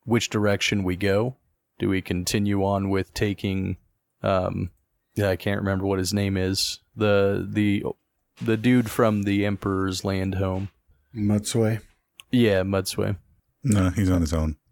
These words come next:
Speaker 1: <laughs> I mean, do we, do we challenge the, the Emperor? I mean, that kinda seems like the same as, as staying here,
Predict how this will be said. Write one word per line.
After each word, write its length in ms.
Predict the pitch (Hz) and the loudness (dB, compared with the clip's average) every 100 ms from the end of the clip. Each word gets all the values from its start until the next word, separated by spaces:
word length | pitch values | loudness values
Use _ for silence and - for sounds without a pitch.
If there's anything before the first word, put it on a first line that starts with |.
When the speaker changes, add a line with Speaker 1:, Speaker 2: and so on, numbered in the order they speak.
| _ | _
Speaker 1:
<laughs> 220 | _ - | _ -2
I 460 | 85 73 123 135 - 113 - | 0 0 -2 -2 -2 -4 -2
mean, 260 | 113 107 101 | 2 2 2
do 180 | 107 110 | 2 2
we, 340 | 98 87 87 _ _ _ - | 2 -2 -8 _ _ _ -2
do 140 | 117 | 0
we 160 | 101 95 | 2 0
challenge 640 | - 101 98 107 113 104 | 0 0 2 0 0 0
the, 400 | 117 113 110 104 104 | 0 0 0 -4 -4
the 240 | 113 113 | 0 2
Emperor? 600 | 120 113 131 131 139 143 - | 2 0 0 0 0 -4 0
I 200 | 104 101 | 0 2
mean, 160 | 98 | 2
that 260 | 98 104 - | 2 2 0
kinda 220 | 110 101 | -2 0
seems 520 | - 117 107 101 98 | 0 0 0 0 -2
like 320 | 104 95 95 - _ _ _ - - - _ _ _ - | 0 -2 -4 -12 _ _ _ -8 -6 -8 _ _ _ -12
the 180 | 110 107 | -2 0
same 380 | - 113 107 101 | 4 4 4 2
as, 400 | 95 - - - | 2 0 0 0
as 180 | 101 92 | 0 2
staying 520 | - 135 117 104 98 | 2 2 2 2 -2
here, 520 | 92 123 107 90 90 | 0 2 2 0 -2